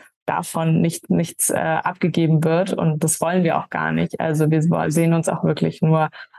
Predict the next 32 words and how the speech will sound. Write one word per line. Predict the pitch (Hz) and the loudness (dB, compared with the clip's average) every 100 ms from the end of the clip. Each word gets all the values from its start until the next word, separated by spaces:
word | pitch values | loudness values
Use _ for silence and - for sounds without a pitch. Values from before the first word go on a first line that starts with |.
| - - | -14 -6
als | 156 147 - | -4 -4 -4
der | 160 151 | -4 -4
Partner, | - 160 156 165 156 147 | -2 -2 -2 0 0 0
der, | 156 156 151 156 - | -2 -2 -2 -2 -2
der | 151 - | -2 0
eben, | 156 151 - 170 | 0 0 0 0
äh, | 98 - - | -2 -2 -2
im | 160 | -2
Sparring | - 165 175 | -2 -4 -2
ist. | - 180 - - - - | -2 -2 -6 -14 -16 -8
Klar, | - 170 165 - - _ _ | -2 0 0 -4 -10 _ _
äh, | - 170 - | -4 -2 -2
sind | 185 180 175 175 | -2 0 0 2
in | |
den | 170 165 | 2 0
Vertragsdokumenten | - 160 - 160 165 - 175 170 175 160 165 170 170 160 | -2 -4 -4 -6 -6 -4 -6 -2 0 2 2 2 2 2
gewisse | 151 170 - 165 160 | 2 2 2 2 4
Mitspracherechte, | 160 185 - - 170 165 165 165 160 165 - - 165 156 - - | 4 2 0 -6 -2 -2 0 -2 0 -2 -4 -2 0 0 0 -2
ähm, | 160 156 165 - - - - - - - | 0 2 2 0 0 -4 -10 -12 -10 -6
vorgesehen. | 196 208 185 196 190 185 - - - - | -2 0 2 2 2 -2 -4 -14 -20 -6
Das | 175 165 | -2 0
ist | 170 | 0
aber | - 156 156 - | 0 0 0 -2
auch | - | -4
einfach | 156 151 160 | -4 -2 0
eine | - | 0
Absicherung, | - - 170 165 160 156 156 | -2 -4 -4 -2 0 2 2
die, | 151 156 151 | 4 2 4
die | 160 | 4
wir | 156 151 | 2 0
treffen | - 165 - 175 | -2 -4 0 2
müssen. | 170 165 170 165 | 2 2 2 0